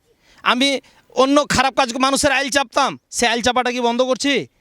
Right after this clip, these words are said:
আমি মানুষের জিনিস, মানে মসজিদে যাওয়ার সময় নিজের স্যান্ডেল, ছিঁড়া স্যান্ডেল নিয়ে যাই, আর বেরিয়ে যাওয়ার সময় অন্য নতুন, নতুন স্যান্ডেলকে নিজের মনে করে নিয়ে যাই। আসলে কি আমরা এই কাজগুলো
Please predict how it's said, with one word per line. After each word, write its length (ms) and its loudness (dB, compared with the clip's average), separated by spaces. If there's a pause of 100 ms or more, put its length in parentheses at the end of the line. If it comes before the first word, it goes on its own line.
(380)
আমি 200 0
মানুষের 400 2
জিনিস, 340 0 (220)
মানে 180 2
মসজিদে 400 2
যাওয়ার 220 2
সময় 420 0 (340)
নিজের 320 2
স্যান্ডেল, 380 -2
ছিঁড়া 260 0
স্যান্ডেল 300 0
নিয়ে 160 -2
যাই, 280 -2 (380)
আর 240 -2
বেরিয়ে 320 0
যাওয়ার 180 2
সময় 200 -4
অন্য 160 -2
নতুন, 420 -4
নতুন 200 0
স্যান্ডেলকে 380 0
নিজের 220 2
মনে 200 0
করে 180 0
নিয়ে 160 0
যাই। 180 -2 (280)
আসলে 360 -2
কি 100 0
আমরা 200 0
এই 80 2
কাজগুলো 480 0